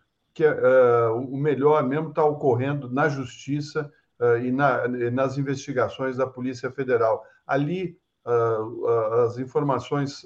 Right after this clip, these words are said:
estão correndo e a investigação vai trazer cada vez mais, ah, provas do envolvimento de vários personagens que o-, estavam dentro do Palácio do Planalto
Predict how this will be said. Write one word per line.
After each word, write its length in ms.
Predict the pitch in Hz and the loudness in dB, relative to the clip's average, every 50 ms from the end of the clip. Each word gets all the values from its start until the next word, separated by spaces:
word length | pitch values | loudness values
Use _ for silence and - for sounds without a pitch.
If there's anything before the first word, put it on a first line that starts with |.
| - - 127 | -16 -16 -16
estão 680 | 120 - - 139 135 131 127 120 113 110 - - - _ | -16 -8 -6 -4 -4 -2 -4 -4 -6 -8 -10 -14 -20 _
correndo 640 | - 123 110 107 123 139 147 156 156 151 160 - _ _ _ _ _ _ | -4 -4 -4 -2 -2 -4 -4 -4 -6 -8 -12 -16 _ _ _ _ _ _
e 80 | 127 | -4
a 60 | 131 | -2
investigação 920 | 139 131 139 131 139 - - 139 131 123 110 - - - 135 135 139 135 - _ _ _ _ _ _ - | -2 -2 -2 -4 -6 -6 -6 -2 0 0 0 -2 -4 -4 -2 -2 -2 -4 -8 _ _ _ _ _ _ -2
vai 160 | 123 135 131 | 0 0 0
trazer 560 | 135 131 120 110 98 123 131 131 131 - - | 2 0 0 0 0 0 0 0 0 -2 -6
cada 240 | - 131 123 123 113 | -6 -4 -2 -2 -2
vez 260 | 107 135 147 135 - | -2 -2 -4 -4 -4
mais, 560 | 104 117 123 131 135 135 127 120 - - - _ _ _ _ _ _ | -4 -2 0 0 2 0 -2 -6 -12 -18 -20 _ _ _ _ _ _
ah, 640 | 117 110 107 104 104 101 101 101 101 98 95 92 90 - - - - - _ _ _ - - _ _ | -6 -6 -4 -4 -6 -6 -6 -4 -4 -4 -4 -4 -6 -8 -12 -18 -20 -20 _ _ _ -20 -20 _ _
provas 760 | - 139 156 165 170 160 - 107 117 104 - - - - _ _ _ _ _ - | 4 8 10 12 12 12 10 6 0 -2 -2 -8 -16 -20 _ _ _ _ _ -4
do 120 | 127 139 | -2 0
envolvimento 840 | 139 127 120 135 139 135 110 120 123 113 123 131 139 143 139 - _ _ _ _ _ _ _ _ _ _ | 0 0 0 -2 -4 -4 -4 -8 -10 -8 -8 -8 -8 -8 -10 -14 _ _ _ _ _ _ _ _ _ _
de 140 | - 104 123 | -14 -12 -10
vários 400 | 120 101 135 143 156 147 143 - | -4 2 2 2 2 2 -4 -10
personagens 1000 | - - 151 143 147 - 147 127 117 120 127 135 139 131 120 135 139 135 127 - | -6 -6 -6 -6 -4 -4 -4 -2 -2 0 0 0 0 -2 -4 -6 -8 -10 -10 -14
que 220 | - _ - 131 131 | -20 _ -8 -6 -6
o-, 160 | 131 - - _ _ _ _ _ | -6 -6 -10 _ _ _ _ _
estavam 560 | - - - _ 139 131 135 127 131 123 107 | -20 -20 -10 _ -2 -2 -2 -2 -2 -4 -4
dentro 320 | 107 131 139 139 - 131 | -4 -6 -6 -6 -10 -12
do 80 | 127 123 | -12 -10
Palácio 580 | - - 127 110 107 113 120 123 - - - 113 | -4 -2 -2 0 2 0 0 -2 -4 -8 -14 -14
do 100 | 117 113 | -14 -12
Planalto 580 | 113 117 113 104 104 117 120 123 127 127 - | -8 -6 -6 -6 -4 -4 -2 -2 -2 -4 -8